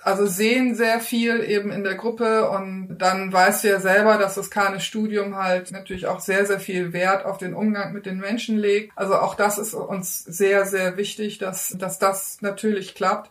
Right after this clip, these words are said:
Nicht nur klappt, sondern eben sehr gut läuft. Also diese ganzen zwischenmenschlichen Geschichten. Also da legen wir deutlich mehr Wert drauf, als sich niemals zu verlaufen oder sowas.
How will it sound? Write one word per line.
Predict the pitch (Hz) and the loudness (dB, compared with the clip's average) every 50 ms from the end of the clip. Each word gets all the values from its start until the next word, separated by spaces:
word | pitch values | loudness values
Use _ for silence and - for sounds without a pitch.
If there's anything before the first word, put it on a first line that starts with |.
| - | -10
Nicht | - 202 196 - - | -6 -6 -6 -4 -4
nur | 185 165 | -6 -6
klappt, | - - 196 190 190 190 - | -4 0 0 0 0 -2 -4
sondern | 196 180 180 175 170 165 | -6 -6 -4 -4 -4 -4
eben | 175 175 165 170 170 170 156 - - | -4 -4 -4 -4 -4 -6 -8 -8 -10
sehr | 180 165 180 170 165 | -14 -8 -4 -2 -2
gut | 165 170 170 - - | -2 -2 -6 -10 -8
läuft. | 156 175 175 185 190 208 240 - - _ _ - | -6 -6 -4 -4 -4 -4 -6 -8 -12 _ _ -4
Also | - 185 170 180 175 170 | -4 -2 0 0 -2 -2
diese | 175 175 175 175 165 | -4 -6 -6 -4 -4
ganzen | 165 180 180 - 185 175 170 170 170 | -4 -4 -4 -6 -6 -6 -6 -6 -6
zwischenmenschlichen | - 240 226 226 214 202 190 208 - - 208 - 214 196 | -6 -4 -2 -2 0 0 0 -2 -2 -6 -8 -8 -8 -8
Geschichten. | 208 202 - - 214 214 - - _ _ _ _ - | -6 -6 -4 -4 -4 -6 -6 -12 _ _ _ _ 0
Also | - 202 196 196 | 0 2 2 4
da | 202 196 196 | 4 4 4
legen | 202 202 214 220 220 214 | 6 6 6 6 6 6
wir | 208 202 202 | 6 4 2
deutlich | 190 190 - 233 226 233 226 226 240 233 220 - | 0 -2 4 6 6 6 6 4 2 -2 0 0
mehr | 214 202 202 202 202 196 196 196 | 0 2 4 4 4 4 4 4
Wert | 196 202 208 208 - - | 2 2 2 2 0 0
drauf, | 214 202 196 190 196 190 - | 2 2 4 4 2 0 -2
als | - 190 180 180 180 180 - - - | 0 2 2 2 0 -2 -4 -8 -8
sich | - 196 185 190 180 - | -8 -8 -8 -6 -6 -4
niemals | 190 190 202 196 196 185 175 170 170 - | -4 -4 -4 -2 0 0 0 -2 -2 -6
zu | - 196 180 | -8 -8 -8
verlaufen | - - 170 160 160 170 170 165 170 160 135 113 | -4 -2 -2 2 2 2 2 0 -2 -6 -8 -8
oder | - - 139 107 101 | -8 -8 -8 -8 -8
sowas. | - - 139 - - - - - - | -8 -10 -12 -12 -14 -16 -16 -20 -20